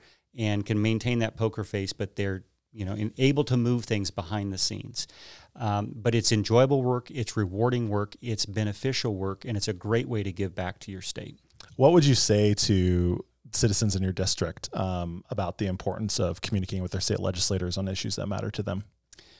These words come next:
Speaker 1: Um, first of all, please reach out. If you've got an issue, please let us know. Secondly, we won't always agree on what the solution should be. And understand that, that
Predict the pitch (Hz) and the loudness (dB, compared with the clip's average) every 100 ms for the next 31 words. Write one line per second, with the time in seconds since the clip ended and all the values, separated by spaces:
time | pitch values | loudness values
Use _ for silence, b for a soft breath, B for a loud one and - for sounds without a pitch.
0 | b b b 139 113 113 160 - 165 - | b b b -2 0 0 -2 2 4 4
1 | 117 110 120 277 - - 135 127 120 104 | 4 4 2 -6 -14 -2 0 2 0 0
2 | - 92 98 151 127 117 107 117 113 117 | -2 -4 -6 -12 -8 -6 0 0 0 -2
3 | 104 - 107 107 104 _ _ 139 117 110 | -2 -2 -2 -4 -10 _ _ -6 -2 -2
4 | 101 - 107 107 110 - _ _ _ - | -2 -4 -4 -8 -12 -16 _ _ _ 2
5 | 139 127 110 113 117 123 120 113 113 101 | 2 4 2 4 2 2 0 -2 -4 -6
6 | 123 117 - _ 113 107 113 117 104 - | -8 -8 -14 _ -4 0 0 0 0 0
7 | 110 120 - 101 87 113 110 - - _ | 0 -2 -4 -6 -8 -10 -14 -20 -20 _
8 | _ _ _ _ _ 110 104 107 170 - | _ _ _ _ _ 0 0 -2 -6 -10
9 | 131 131 143 139 - 131 107 104 113 110 | 0 2 4 4 4 2 0 -2 0 -2
10 | 110 _ 110 104 | -2 _ -4 -2